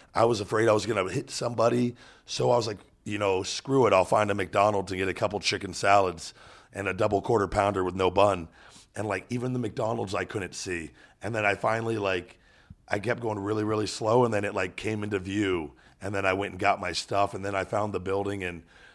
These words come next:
it wasn't quite as bad near the building as it was with the area I was looking for food, but, um, a great weekend, and I, I really, really had a good time, and, uh,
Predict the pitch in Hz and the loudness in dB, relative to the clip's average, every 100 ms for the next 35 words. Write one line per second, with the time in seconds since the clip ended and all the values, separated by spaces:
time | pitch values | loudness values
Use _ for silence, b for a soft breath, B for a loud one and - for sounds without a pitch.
0 | b 92 104 104 107 120 120 104 - 107 | b -6 -4 -4 2 2 2 -4 -4 4
1 | 113 123 104 98 107 107 101 95 87 95 | 4 4 0 4 6 4 0 -4 -4 -2
2 | 101 92 90 85 92 95 98 95 90 90 | 0 0 -2 -4 -2 0 0 0 -6 -4
3 | 90 95 98 95 90 92 90 92 85 - | 0 0 2 0 0 -2 -8 -8 -10 -4
4 | 101 110 87 85 _ b b b b - | -2 -2 -2 -8 _ b b b b -8
5 | 92 90 80 69 _ - _ _ - - | -2 -2 -4 -12 _ -20 _ _ -20 -20
6 | _ - _ - 117 127 160 95 120 - | _ -20 _ -8 -2 0 0 0 0 0
7 | 92 78 76 90 90 92 92 104 107 104 | -2 -2 -4 -4 0 4 6 6 6 4
8 | 101 113 107 101 98 90 98 90 95 92 | 0 -2 -2 -2 -2 0 0 0 -6 -4
9 | 90 90 90 82 73 - b b b 87 | 0 0 -2 -8 -12 -20 b b b 0
10 | 87 82 82 78 | 2 2 0 -4